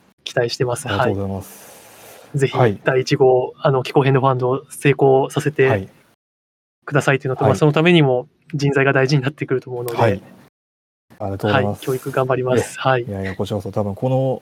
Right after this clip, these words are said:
Speaker 2: 梅田さんのDiscordを聞いてる方で、起業して、一兆円の会社作って、あの、めちゃめちゃ成功すれば、次の世代に<laughs>つながると思うんで、ぜひ頑張りたいですね。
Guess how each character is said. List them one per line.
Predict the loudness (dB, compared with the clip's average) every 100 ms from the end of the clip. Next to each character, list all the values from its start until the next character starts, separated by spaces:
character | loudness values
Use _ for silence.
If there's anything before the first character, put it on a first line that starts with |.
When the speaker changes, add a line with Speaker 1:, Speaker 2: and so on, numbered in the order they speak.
| _ -10
Speaker 2:
梅 | -4
田 | -2
さ | -2 -4
ん |
の | -2
Discord | -4 -6 -6 -4 -2
を | -4
聞 | -8 -10 -10
い |
て | -8 -6
る | -4 -4
方 | -6 -8 -4 -4
で、 | -4 -8 -10 _ -20 -20 _ _ _ _
起 | -8
業 | -4 -6
し | -6 -10
て、 | -8 -6 -6 -8 _ _ _ _ _ _
一 | -12 -12
兆 | -6 -4
円 | -2
の | -4
会 | -4
社 | -4 -6
作 | -6 -10
っ |
て、 | _ -10 -10 -12 -18 -20 _ _ _ _ -16
あ | -12
の、 | -10 -10
め | -8
ち | -6
ゃ | -6
め | -4
ち |
ゃ | -2
成 | -2
功 | -2 -4
す | -4
れ | -6
ば、 | -6 -8 -6
次 | -2 -2
の | -2 -6 -10
世 | -8 -4
代 | -4 -4
に | -8 -8 -6
<laughs> | -2 -2
つ | 0
な | 2
が | 2
る | 0
と | -8
思 | -8
う |
ん | -10
で、 | -8 -10 -12 -20 -20 -20 _ _ -6
ぜ | -4
ひ | 0
頑 | 0 2
張 | 0
り |
た | -2
い |
で | -4
す | -10
ね。 | -12